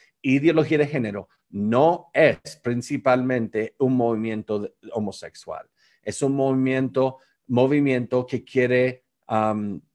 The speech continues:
borrar completamente las funciones y diferencias entre hombre y mujer en cuanto a la intención de Dios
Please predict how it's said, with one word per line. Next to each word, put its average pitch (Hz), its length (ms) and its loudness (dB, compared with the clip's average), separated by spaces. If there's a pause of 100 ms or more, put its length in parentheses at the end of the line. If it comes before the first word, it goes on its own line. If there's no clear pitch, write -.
(160)
borrar 123 640 4
completamente 110 1000 -2 (260)
las 113 300 -4
funciones 120 840 -2
y 113 80 -6
diferencias 113 680 -4
entre 101 240 -6
hombre 117 320 -4
y 123 40 -4
mujer 104 500 -4
en 101 120 -12
cuanto 104 680 -6
a 107 220 0
la 104 220 -2 (300)
intención 120 1040 0
de 175 120 -2
Dios 104 420 -8